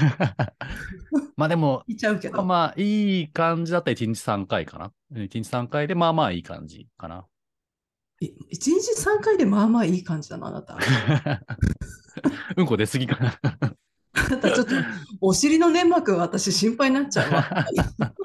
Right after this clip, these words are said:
Speaker 2: うんこくん、一日三回って食事の回数ね。
Speaker 1: うん、食べては出して、<laughs> 食べては出してっていう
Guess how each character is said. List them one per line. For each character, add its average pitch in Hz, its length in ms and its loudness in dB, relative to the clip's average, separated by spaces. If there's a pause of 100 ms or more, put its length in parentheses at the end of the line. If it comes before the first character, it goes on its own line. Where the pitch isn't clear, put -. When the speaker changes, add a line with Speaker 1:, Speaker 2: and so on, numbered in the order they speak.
(1160)
Speaker 2:
う 277 40 10
ん 269 160 -2
こ 226 180 0
く 165 160 -2
ん、 151 60 0
一 208 220 -2
日 320 240 0
三 330 220 2
回 330 140 0
っ - 20 -2
て - 80 -4
食 180 280 -4
事 269 100 0
の 269 120 2
回 254 240 0
数 262 280 -4
ね。 - 300 -10 (240)
Speaker 1:
う 95 60 -4
ん、 85 640 -2 (120)
食 147 120 0
べ 120 120 0
て 147 100 0
は 127 120 2
出 110 200 -2
し - 80 -2
て、 92 220 -2
<laughs> - 40 -12
食 135 180 0
べ 113 80 0
て 90 100 -2
は 80 100 -4
出 76 120 -8
し - 40 -14
て 76 120 -10
っ - 20 -12
て - 180 -20
い 71 120 -14
う 69 80 -20